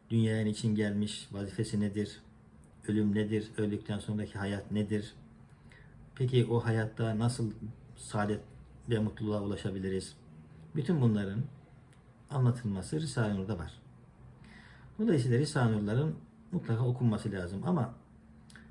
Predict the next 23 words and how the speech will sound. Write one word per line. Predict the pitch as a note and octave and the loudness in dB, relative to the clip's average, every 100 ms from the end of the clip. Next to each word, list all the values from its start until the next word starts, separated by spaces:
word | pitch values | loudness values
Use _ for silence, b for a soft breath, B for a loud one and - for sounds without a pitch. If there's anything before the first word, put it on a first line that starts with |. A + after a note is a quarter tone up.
| - | -2
gençlerimiz | A#2 B2+ B2+ C#3+ D#3 E3+ - - - - - | 4 6 6 4 2 2 -2 -12 -18 -10 -4
o | C#3 | 0
kadar | D3 B2+ - - - - - - - - - - - - - - | 2 2 0 -6 -18 -20 -20 -20 -20 -20 -20 -20 -20 -20 -20 -2
kültürümüzden | B2 B2 A#2+ A2+ G#2 G#2+ G#2 G2 - - - - - | 0 2 4 4 2 0 0 -2 -12 -20 -20 -16 -2
ve | A#2 | 2
inancımızdan, | A2+ G#2+ G#2 G#2+ G2 G#2+ G2+ G2 - - - - - - | 4 2 2 0 -2 -2 -2 -4 -10 -20 -20 -20 -10 -6
hatta | A2+ A2+ G2+ | -4 -2 0
edebiyatımızdan | G2+ G#2+ A#2 A2+ B2 A#2 A2+ | 2 4 4 4 4 4 4
uzaklaştırılmış | G#2+ G#2+ A2 G#2 G#2+ G2+ C#3+ F3+ | 0 -2 -4 -4 -2 0 2 2
ki, | D3+ E3+ - - - - - - - - | -2 -2 -6 -18 -20 -20 -20 -20 -18 -2
"Efendim | F3 D3+ B2 | 0 4 4
biz | E3 C#3 | 4 2
Risale-i | B2+ C3+ A#2+ A#2 | 0 2 4 4
Nur'u | A#2 D3 - - - - - - - - - - | 4 2 -2 -12 -20 -20 -20 -20 -20 -20 -8 -4
okuyoruz | C3 D3+ D3 D#3+ | 0 2 2 2
ya | D#3+ D#3+ - | 0 -2 0
anlamıyoruz." | A#2+ G#2 A#2 A2 F#2+ E2+ - | 4 4 6 4 2 -4 -6
diyorlar. | E2+ D#2+ - - - - - - - - B B B B - | -6 -6 -10 -12 -18 -20 -20 -20 -20 -20 B B B B -12
Aslında | A#2 A2+ G#2 | -4 0 0
anlaşılmayacak | G2+ G2+ - G2+ F#2+ - | 0 0 0 -2 -2 -8
bir | - | -4
şey | A#2 E3 | 0 2
yok. | B2 - | 0 -2